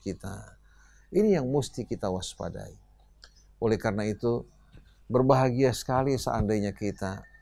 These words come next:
diterima oleh Allah Subhanahu wa Ta'ala sebagai seorang Muslim. Bukan dengan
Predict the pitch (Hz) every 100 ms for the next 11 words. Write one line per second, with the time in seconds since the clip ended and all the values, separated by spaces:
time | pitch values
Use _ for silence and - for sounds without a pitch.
0 | - - - - - - 123 127 165 151
1 | 104 101 98 101 98 92 - - 110 95
2 | 101 92 95 90 95 95 95 - 107 98
3 | 95 101 101 - - - 135 110 98 104
4 | - - 98 - - _ _ _ _ _
5 | - - - - - _ _ _ _ -
6 | _ _ _ _ _ 143 147 135 104 104